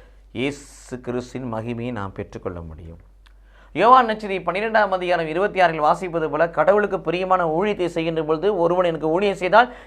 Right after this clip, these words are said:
என் தந்தை அவனை மகிமைப்படுத்துவார். தந்தை மகிமைப்படுத்தும் அளவுக்கு நான் கடவுளுக்கு பிரியமான ஊழியத்தை இந்த பூமியிலே செய்ய வேண்டும். ஆக கடவுளுடைய ஊழியக்காரர்களாக இருக்கும் பொழுது, ஆண்டவருக்கு பிரியமான ஊழியங்களை செய்கின்ற பொழுது,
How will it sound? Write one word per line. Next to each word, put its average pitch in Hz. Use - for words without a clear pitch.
என் 147
தந்தை 262
அவனை 190
மகிமைப்படுத்துவார். 156
தந்தை 185
மகிமைப்படுத்தும் 147
அளவுக்கு 180
நான் 123
கடவுளுக்கு 160
பிரியமான 160
ஊழியத்தை 151
இந்த 127
பூமியிலே 131
செய்ய 110
வேண்டும். 98
ஆக 113
கடவுளுடைய 160
ஊழியக்காரர்களாக 175
இருக்கும் 139
பொழுது, 127
ஆண்டவருக்கு 208
பிரியமான 196
ஊழியங்களை 220
செய்கின்ற 160
பொழுது, 139